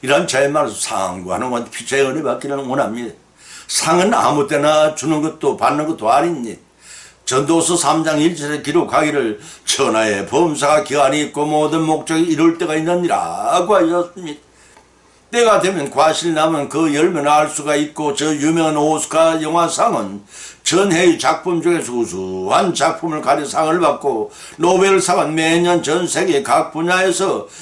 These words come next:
인류를 위해 훌륭한 업적을 남기거나 이룩한 사람을 뽑아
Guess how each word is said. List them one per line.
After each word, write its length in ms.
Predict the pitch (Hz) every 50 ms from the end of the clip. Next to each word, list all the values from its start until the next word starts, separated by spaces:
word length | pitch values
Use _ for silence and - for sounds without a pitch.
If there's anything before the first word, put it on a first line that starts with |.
| - - -
인류를 560 | 170 175 190 202 226 269 214 185 180 175 165
위해 160 | 175 185 180
훌륭한 920 | 175 - - - 127 110 101 98 95 92 95 95 95 117 156 185 233 226 175
업적을 480 | 165 175 170 170 - 202 190 165 156
남기거나 500 | 170 180 175 175 180 185 180 185 180 180
이룩한 400 | 170 170 170 190 170 175 175 139
사람을 300 | - - 180 180 147 127
뽑아 320 | - 160 - - 139 -